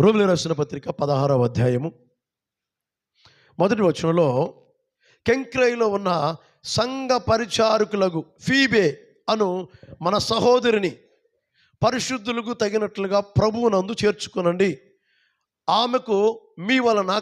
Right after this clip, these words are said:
కావలసినది ఏదైనా ఉన్న యెడల సహాయం చేయవాలని ఆమెను గురించి మీకు సిఫారసు చేయుచున్నాను. ఆమె అనేకులకును నాకును సహాయం చేసే వ్యక్తి అయి ఉన్నది." దేవునికి స్తోత్రం.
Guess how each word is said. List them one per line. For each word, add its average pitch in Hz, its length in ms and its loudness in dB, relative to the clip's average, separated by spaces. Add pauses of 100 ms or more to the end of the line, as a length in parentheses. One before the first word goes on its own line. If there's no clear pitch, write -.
(140)
కావలసినది 208 840 -2 (360)
ఏదైనా 233 500 2
ఉన్న 208 220 -6
యెడల 185 360 -2 (180)
సహాయం 226 600 -2
చేయవాలని 175 600 -4 (400)
ఆమెను 226 320 0
గురించి 196 300 -4
మీకు 185 340 -4
సిఫారసు 185 680 -2
చేయుచున్నాను. 151 440 0 (440)
ఆమె 190 500 2 (260)
అనేకులకును 240 1400 2 (320)
నాకును 202 720 0 (220)
సహాయం 151 680 2 (120)
చేసే 143 320 -4
వ్యక్తి 131 280 -6
అయి 127 100 0
ఉన్నది." 107 480 -4
దేవునికి 135 380 2
స్తోత్రం. 110 640 0